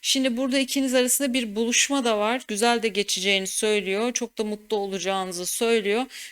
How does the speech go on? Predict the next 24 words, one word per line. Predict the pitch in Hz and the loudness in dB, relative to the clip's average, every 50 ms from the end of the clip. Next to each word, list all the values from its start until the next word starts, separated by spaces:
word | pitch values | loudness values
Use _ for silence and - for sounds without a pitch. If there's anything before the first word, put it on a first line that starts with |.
| - - | -12 -6
Güzel | 220 208 208 247 233 233 208 | -2 2 4 4 4 4 2
bir | 226 247 | 0 -2
görüşme. | 214 202 226 220 208 208 - - - 190 180 175 | 0 2 0 2 2 2 0 0 -2 -4 -4 -2
Belki | 208 208 196 - - 180 | -2 -2 -2 -4 -8 -8
önümüzdeki | 190 208 214 202 185 - 240 - - 165 | -6 -6 -6 -6 -6 -8 -10 -10 -10 -8
bir | 190 202 | -8 -8
hafta | 190 180 165 151 _ - 160 | -6 -8 -12 -14 _ -14 -12
içinde | 151 196 - - - 175 175 196 247 302 302 - - - - - - | -8 -2 -2 -2 -2 -2 -4 -4 -4 -4 -4 -8 -18 -20 -14 -6 -4
bu | 233 220 | -4 -2
kişiyle | - 180 - - - 170 160 202 - | 0 0 0 0 0 0 -2 -4 -4
karşılaşabilirsin, | - - 180 147 160 - - 156 - - 202 190 170 - 156 156 - - 240 247 214 | -4 -4 -4 -2 -2 -4 -4 -2 -4 -4 -4 -6 -8 -8 -6 -2 -2 -2 -2 -2 -4
buluşup | 180 160 156 165 - - 233 _ - | -4 -6 -4 -4 -4 -4 -4 _ -6
görüşebilirsin. | 180 170 151 - - - 226 190 180 165 175 165 - - 285 302 - - - - - - | -4 -4 -2 0 0 0 0 -2 -4 -8 -4 -4 -4 -4 -4 -6 -10 -14 -16 -16 -12 -4
İlk | - 247 254 254 - | 0 0 0 2 2
adım | 269 226 277 269 | 0 2 2 0
ondan | 254 233 226 226 226 233 233 233 | 0 -2 -2 -2 -2 -2 -2 -2
gelecek | 220 208 180 160 165 160 156 - - | -2 -4 -4 -4 -4 -6 -6 -6 -8
gözüküyor | 170 151 147 - - - 160 151 143 | -8 -6 -8 -8 -8 -8 -8 -6 -6
ve | 143 143 135 - | -6 -8 -8 -8
de. | 131 127 - _ _ _ _ _ _ _ _ _ _ _ _ _ _ _ _ _ _ _ _ _ _ _ _ _ _ _ _ _ _ _ _ _ _ _ _ - | -10 -10 -10 _ _ _ _ _ _ _ _ _ _ _ _ _ _ _ _ _ _ _ _ _ _ _ _ _ _ _ _ _ _ _ _ _ _ _ _ -4
Kendisi | - 190 180 180 180 - - 202 | 0 0 0 0 0 -2 -2 -2
atacak | 175 - - - 165 - - | -4 -4 -4 -6 -6 -6 -8
ilk | 160 - - | -12 -8 -8
adımı. | 170 147 - 160 175 220 262 311 - | -10 -8 -8 -6 -4 -4 -4 -4 -8